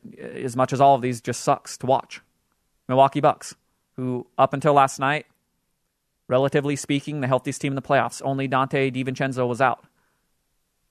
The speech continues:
And then Giannis goes down, and the Bucks are left going, "How do we fill this void left by a two-time M V P that provides so much for our team?"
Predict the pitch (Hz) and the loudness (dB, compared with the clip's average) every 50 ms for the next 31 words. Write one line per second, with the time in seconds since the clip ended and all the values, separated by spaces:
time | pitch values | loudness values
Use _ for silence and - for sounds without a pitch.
0 | _ - 127 120 120 117 117 117 113 113 113 117 120 120 120 117 - - 120 117 | _ -8 -6 -4 -4 -4 -4 -4 -4 -4 -4 -4 -4 -4 -4 -4 -6 -6 -8 -6
1 | 110 - 135 131 135 135 135 135 139 - _ _ _ _ _ _ _ _ _ _ | -4 -2 -2 0 0 0 0 -2 -4 -10 _ _ _ _ _ _ _ _ _ _
2 | _ _ _ _ _ _ _ _ _ _ _ _ - 123 117 113 117 110 120 120 | _ _ _ _ _ _ _ _ _ _ _ _ -8 -6 -4 -4 -2 2 2 2
3 | 120 - - - - - - - _ - 123 117 117 117 110 113 120 120 123 123 | 2 2 -4 -12 -12 -12 -14 -12 _ -2 0 0 0 0 2 4 4 4 4 2
4 | - - - - 120 113 110 113 113 113 110 135 180 180 202 220 160 139 120 127 | -2 -14 -10 -6 -4 -4 -4 -4 -6 -8 -10 -12 -16 -20 -20 -10 -2 2 4 4
5 | 131 131 135 131 131 135 131 131 131 127 - - _ _ _ - - 135 131 131 | 4 2 0 -2 -4 -4 -4 -4 -6 -8 -10 -14 _ _ _ -4 -2 0 2 2
6 | 123 127 120 - 127 131 131 131 131 127 120 120 120 120 123 - - - 120 117 | 0 -2 -4 -4 -2 0 0 2 2 0 2 2 2 2 2 0 -4 0 2 4
7 | 117 117 110 101 113 - - 131 - 135 123 123 123 120 117 120 117 - 123 117 | 4 4 2 0 -2 -2 -2 -4 -2 -2 -2 -2 -2 -2 -2 -4 -4 -4 -6 -8
8 | 113 - _ _ _ _ _ _ _ _ _ _ _ _ _ _ _ _ _ _ | -10 -10 _ _ _ _ _ _ _ _ _ _ _ _ _ _ _ _ _ _
9 | _ _ - 120 117 117 113 - - 135 123 120 117 117 113 - - - 131 127 | _ _ -4 -2 0 0 0 0 -2 -4 0 2 2 2 2 0 -2 0 0 0
10 | 127 127 - - - 127 117 113 110 - - 120 113 98 - | 0 -2 -4 -4 -2 0 0 0 -2 -4 -8 -10 -10 -10 -14